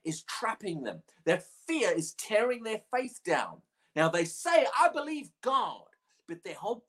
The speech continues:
prayer is out of fear of what the enemy can do. Daniel, there's not a s-, a, a single,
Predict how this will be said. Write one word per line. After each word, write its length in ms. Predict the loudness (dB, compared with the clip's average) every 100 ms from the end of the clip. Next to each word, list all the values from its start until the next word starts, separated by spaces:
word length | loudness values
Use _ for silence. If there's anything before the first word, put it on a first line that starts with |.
| -8
prayer 360 | 2 4 4 0 -8
is 140 | -10 -8
out 100 | -10
of 80 | -10 _ -14
fear 300 | -6 -4 -4
of 60 | -4
what 200 | -6 -6
the 140 | -8
enemy 260 | -8 -8 -12
can 180 | -12 -4
do. 240 | -2 -2 -4 _ _ _ _ _ _ -20 -18 6
Daniel, 420 | 8 8 6 4
there's 180 | 6 8
not 180 | 10 10
a 40 |
s-, 220 | 8 2 -4
a, 100 | -4 -2
a 60 | -2
single, 800 | -2 -2 -2 -2 2 6 6